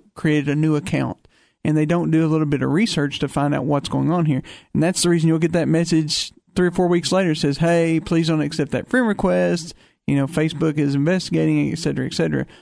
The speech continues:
By that time, damages are already done normally.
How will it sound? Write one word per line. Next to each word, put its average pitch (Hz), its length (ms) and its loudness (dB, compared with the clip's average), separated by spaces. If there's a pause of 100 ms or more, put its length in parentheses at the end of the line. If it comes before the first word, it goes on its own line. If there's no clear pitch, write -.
(140)
By 143 180 0
that 190 180 0
time, 190 320 0
damages 147 400 0
are 131 100 -4
already 85 200 -6
done 143 340 -2
normally. - 500 -8